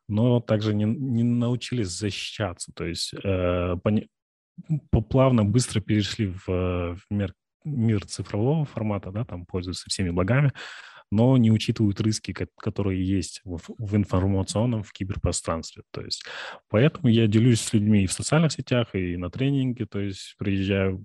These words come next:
когда зовут, э, и в университетах выступаю, говорю, что это важно, потому что очень больш-, большие риски существуют, то есть это как и финансовые потери, да, то есть, э, в случае, когда ваши данные утекают,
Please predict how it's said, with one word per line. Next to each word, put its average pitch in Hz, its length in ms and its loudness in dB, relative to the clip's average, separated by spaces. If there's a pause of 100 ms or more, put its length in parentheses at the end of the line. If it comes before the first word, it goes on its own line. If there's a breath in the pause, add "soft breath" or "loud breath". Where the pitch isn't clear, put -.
(120)
когда 92 160 -6
зовут, 90 460 -2
э, 82 460 -8
и 85 140 -4
в 82 80 -8
университетах 87 520 -4
выступаю, 87 600 -2
говорю, 90 240 -4
что 92 160 -4
это 87 120 -4
важно, 87 380 -4
потому 98 220 -4
что - 240 -6 (380 loud breath)
очень 113 280 4
больш-, 101 340 0
большие 101 500 4
риски 92 300 -4
существуют, 135 540 0 (120)
то 92 80 -2
есть 82 120 0
это - 360 -4 (520 loud breath)
как - 280 0
и 101 40 -4
финансовые 117 800 2
потери, 90 440 -2
да, 92 180 -4
то 82 120 -12
есть, - 360 -10
э, 76 60 -6
в 80 100 -8
случае, - 320 -8
когда 78 200 0
ваши 76 240 0
данные 78 260 -2
утекают, - 520 -6